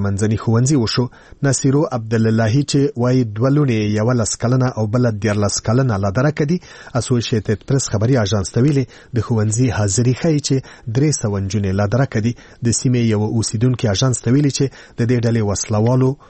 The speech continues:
ښوونځي ته نږدې د پوځ پر یوه اډه او پوسته هم برید وکړ. هغوی ته یې خبرداری ورکړ چې دخالت دې نه کوي او بیا یې څو ساعته په ښوونځي کې تیر کړل.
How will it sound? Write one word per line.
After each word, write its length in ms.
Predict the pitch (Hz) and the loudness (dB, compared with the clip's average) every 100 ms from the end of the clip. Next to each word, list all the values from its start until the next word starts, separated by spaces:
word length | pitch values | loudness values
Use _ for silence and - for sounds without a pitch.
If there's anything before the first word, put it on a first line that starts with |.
| - | -4
ښوونځي 360 | 147 139 135 147 | 0 0 0 0
ته 60 | 120 | 0
نږدې 320 | 113 107 131 | 0 0 0
د 80 | 101 - | -2 -2
پوځ 220 | 139 143 - - | 0 0 -2 -6
پر 120 | 110 104 | -2 0
یوه 160 | 101 104 110 | 0 0 -2
اډه 160 | 107 131 | 0 2
او 60 | 120 | 0
پوسته 400 | - 107 - 107 | -2 -6 0 0
هم 100 | 113 | 2
برید 180 | 143 139 | 2 0
وکړ. 220 | 117 120 113 - - - | 0 -2 -4 -8 -14 -2
هغوی 180 | 135 151 | 0 0
ته 100 | 143 | -2
یې 120 | 127 | -2
خبرداری 400 | 113 104 104 127 | -2 -2 0 2
ورکړ 300 | 143 135 147 143 _ - | 2 0 -2 -2 _ -4
چې 240 | 139 135 120 | 0 0 0
دخالت 380 | - 98 110 104 | -4 -2 0 0
دې 60 | 113 147 | 0 0
نه 60 | - | 2
کوي 200 | 131 127 - - 113 | 0 0 -4 -8 -4
او 120 | 104 | -2
بیا 140 | 107 107 | 0 0
یې 40 | - | 0
څو 140 | - 156 | -2 0
ساعته 300 | - 95 - | 0 -2 -4
په 140 | - 104 | -4 -4
ښوونځي 320 | 113 113 - | 0 0 0
کې 80 | - - | -2 -2
تیر 140 | 117 - | -2 0
کړل. 140 | 117 | -2